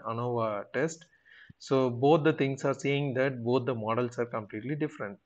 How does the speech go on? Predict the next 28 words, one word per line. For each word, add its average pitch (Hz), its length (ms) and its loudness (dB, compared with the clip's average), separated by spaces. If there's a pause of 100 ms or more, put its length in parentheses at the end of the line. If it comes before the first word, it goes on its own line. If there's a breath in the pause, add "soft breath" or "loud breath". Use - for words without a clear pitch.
I 123 60 -2
mean 113 180 -4
statistically 120 600 -6
different. 117 380 -6 (440 soft breath)
So 123 140 -4
this 127 180 0
is 131 160 -2
how 127 300 2
you 117 100 -4
can 113 140 -10
also 120 400 -4 (240)
see - 220 -6
the 127 160 -4
model 113 520 -4 (140)
differences 110 640 -6
using 120 420 -6
this 120 120 -8
particular 110 460 -8
option. 104 360 -6 (800 soft breath)
And 135 200 4
here, 147 420 8
when 131 200 2
you 135 80 2
select 139 380 2
this 143 180 0
plot 120 340 0
a 120 80 2
model, 123 520 2